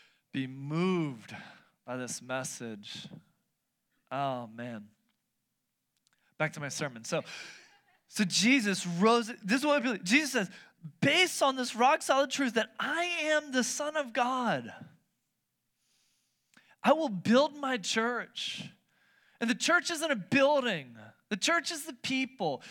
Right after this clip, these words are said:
When you showed up today, you didn't show up to church. You brought the church here to Skate House. Jesus said, "I'm gonna build my church." The church is a movement.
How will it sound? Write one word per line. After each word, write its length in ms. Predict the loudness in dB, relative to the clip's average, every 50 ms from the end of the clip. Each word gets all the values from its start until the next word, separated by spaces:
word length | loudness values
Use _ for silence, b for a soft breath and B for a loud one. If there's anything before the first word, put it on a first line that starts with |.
| B B
When 240 | B 2 2 2 2
you 220 | 2 0 0 2 2
showed 340 | 0 2 4 4 4 6
up 180 | 4 4 4 2
today, 220 | -2 0 2 2
you 180 | 2 0 -2 -2
didn't 220 | -2 -4 -4 -2
show 300 | -4 0 2 2 4 4
up 140 | 2 0 0
to 80 | -10 -6
church. 380 | -2 0 0 0 0 0 -2
You 120 | -2 -2 0
brought 260 | 0 0 -2 -2 _
the 80 | -6 -10
church 440 | -4 -2 -2 0 0 -2 -2 -4
here 140 | -2 -2 -2
to 80 | -2 -2
Skate 380 | -6 -6 -4 -4 -4 -2 -2
House. 540 | -2 0 0 0 0 -4 -6 -8 -12 -14 -12 B B B B B
Jesus 320 | 0 2 2 2 2 0 2
said, 160 | 2 2 2 4
"I'm 240 | 2 2 2 2 0
gonna 160 | -4 -2 -2
build 420 | -4 -4 0 2 2 2 2 0 -6
my 240 | -8 -6 -4 -4
church." 560 | -4 -4 -4 -2 -2 0 -2 -2 -2 -6 -6 -6
The 80 | -6
church 380 | -6 -4 -4 -2 -2 -4 -4 -6
is 80 | -4
a 160 | -2 -2 -2 -2
movement. 640 | -6 -6 -4 -4 -2 -2 -4 -6 -6 -6 -6 -6